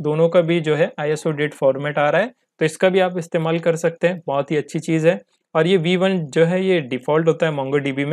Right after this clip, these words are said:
हम इसको प्रिवेंट नहीं कर सकते I think, मगर इसको हाइड कर सकते हैं हम डिस्प्ले कराते टाइम, तो वो सब तो हम बाद में देखेंगे। अभी फिलहाल देखिए सक्सेसफुली जो है यहाँ पर वैल्यूज आ रहे हैं। एक और बार हम यहाँ पर ट्राई कर लेते हैं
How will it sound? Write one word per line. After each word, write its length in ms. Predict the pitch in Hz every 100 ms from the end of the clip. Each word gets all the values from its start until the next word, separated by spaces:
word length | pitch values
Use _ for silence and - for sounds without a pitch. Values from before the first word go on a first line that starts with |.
| 160
हम 100 | 165
इसको 400 | 156 180 175 175
प्रिवेंट 340 | - 151 175
नहीं 120 | 196 202
कर 140 | 156
सकते 280 | 156 - 147
I 100 | 135 131
think, 360 | 175 190 202 - _ -
मगर 100 | 180
इसको 180 | 185 185
हाइड 280 | 160 170 170
कर 120 | 170
सकते 300 | 170 160 160
हैं 80 | 160
हम 80 | 226 -
डिस्प्ले 280 | 139 - 147
कराते 360 | 147 139 127 135
टाइम, 260 | 151 220 233 _ _ _ _ _
तो 160 | 196 196
वो 100 | 208
सब 180 | 202 196 214
तो 60 |
हम 120 | 202
बाद 200 | 151 143
में 80 | 170
देखेंगे। 320 | 156 151 170 220
अभी 200 | 156 165
फिलहाल 300 | 165 151 160
देखिए 260 | 151 202
सक्सेसफुली 640 | 202 - - 160 - 147 147
जो 100 | 170
है 60 |
यहाँ 160 | 151 131
पर 100 | 170
वैल्यूज 420 | 143 131 143 185 - 143
आ 120 | 135
रहे 140 | 131
हैं। 120 | 156 - _ _ _ _
एक 80 | 151
और 120 | 208 196
बार 220 | 180 185
हम 220 | 180 170
यहाँ 140 | 156
पर 120 | 151 151
ट्राई 260 | - 147
कर 140 | 160 165
लेते 280 | 170 165
हैं 140 | 202